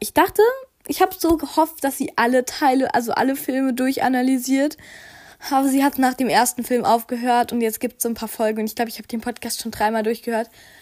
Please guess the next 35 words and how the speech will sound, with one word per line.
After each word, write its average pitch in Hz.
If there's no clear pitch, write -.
Aber 262
ich 247
find 269
es 254
so 277
cool, 269
ich -
liebe 262
diesen 233
Podcast 233
einfach 226
so 240
sehr. 226
Ähm, 226
<laughs> -
Marie 262
hört 269
den 233
auch 247
und 240
manchmal 254
haben 240
wir 233
uns 233
ja 196
auch 226
zusammen 226
an, 220
aber 208
ich -
muss 254
so 254
lachen 254
immer. 233
Und 262